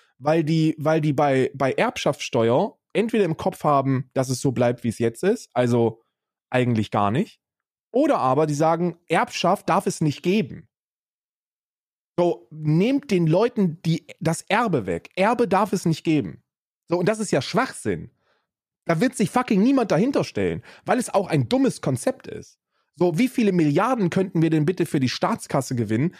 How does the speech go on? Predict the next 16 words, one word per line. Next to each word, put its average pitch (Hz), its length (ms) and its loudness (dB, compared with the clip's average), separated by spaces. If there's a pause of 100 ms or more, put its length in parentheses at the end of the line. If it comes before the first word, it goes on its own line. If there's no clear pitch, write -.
(160)
wenn 202 180 0
wir 202 80 2
die 170 180 -2
Erbschaftssteuer 185 840 -2 (520)
einführen 214 680 0
würden 214 400 2 (120)
und 208 180 -2
zwar 208 480 0
ein 208 260 -8
bisschen 220 400 0
auf - 240 -2
einen 190 220 -2 (100)
absolut 240 580 0
vertretbaren 202 680 -2
Rahmen 202 340 0
halten? 92 460 -2